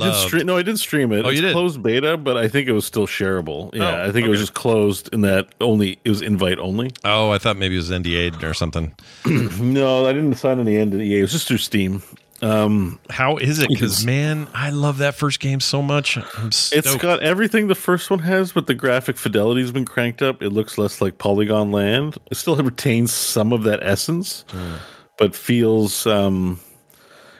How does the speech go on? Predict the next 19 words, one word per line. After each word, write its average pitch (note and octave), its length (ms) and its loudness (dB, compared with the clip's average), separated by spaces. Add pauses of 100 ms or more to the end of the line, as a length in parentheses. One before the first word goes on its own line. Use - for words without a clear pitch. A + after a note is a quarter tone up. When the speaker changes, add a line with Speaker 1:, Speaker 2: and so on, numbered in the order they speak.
Speaker 2:
you - 60 -4
know, F#3+ 200 2
it's C#3 120 0
still D#3+ 220 0
a - 20 2
board A#2 300 0
game. C#3 220 2
They've A#2 180 2
upped A#2+ 200 -2
it B2 120 -6
from A2 160 -2
three A2+ 180 0
players G#2+ 380 2
to - 80 -4
four F#2+ 240 2
players, A#2 600 0 (440)
uh, F#2 180 -2
which, - 360 -2 (540)
which C3+ 300 2